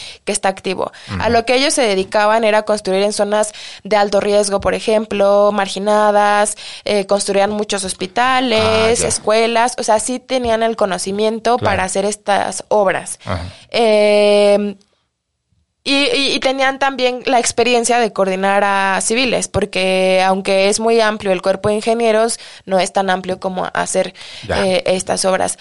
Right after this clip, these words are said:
Speaker 1: Aquí la diferencia es que es una obra de grandes tamaños y a lo que estuvieron respondiendo era a lo que pedía el presidente,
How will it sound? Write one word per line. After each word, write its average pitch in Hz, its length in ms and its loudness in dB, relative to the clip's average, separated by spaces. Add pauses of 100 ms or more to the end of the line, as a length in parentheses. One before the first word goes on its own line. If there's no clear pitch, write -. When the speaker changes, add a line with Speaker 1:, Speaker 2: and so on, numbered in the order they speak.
(120)
Speaker 1:
Aquí 208 220 -4
la 233 140 2
diferencia 240 460 2
es 233 100 0
que 196 160 -2
es 196 100 -4
una 196 340 0
obra 190 360 2
de 180 200 0
grandes 190 400 -2
tamaños 226 540 0
y 220 80 -2
a 190 80 2
lo 185 160 -2
que 190 80 -6
estuvieron 190 340 -2
respondiendo 214 840 0
era 196 480 2
a - 120 -4
lo 180 160 0
que 185 120 -4
pedía 185 160 0
el 190 80 0
presidente, 254 540 -2